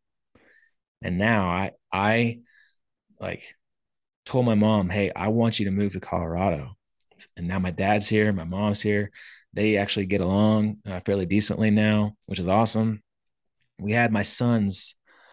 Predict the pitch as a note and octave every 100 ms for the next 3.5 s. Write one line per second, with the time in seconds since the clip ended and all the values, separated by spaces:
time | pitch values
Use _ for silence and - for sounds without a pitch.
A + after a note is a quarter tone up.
0 | _ _ - - A2 G2 - - G2 G2+
1 | F#2 F2+ F2 - - D#2+ D2 C#2+ F#2+ _
2 | - G2+ F#2 F2 G2+ F#2 - D2+ D#2+ F2
3 | - - - D#2+ G#2